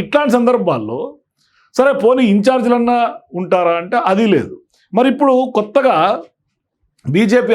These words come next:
ఆపరేషన్ సింధూర్ తర్వాత కొంత హిందుత్వ ఓట్ని లేకుంటే కొంత జాతీయ స్థాయిలో కొంత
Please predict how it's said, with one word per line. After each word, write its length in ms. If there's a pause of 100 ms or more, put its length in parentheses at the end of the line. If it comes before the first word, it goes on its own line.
(140)
ఆపరేషన్ 420
సింధూర్ 340
తర్వాత 300 (840)
కొంత 180 (440)
హిందుత్వ 360 (160)
ఓట్ని 360 (120)
లేకుంటే 320 (440)
కొంత 140 (140)
జాతీయ 420
స్థాయిలో 400
కొంత 180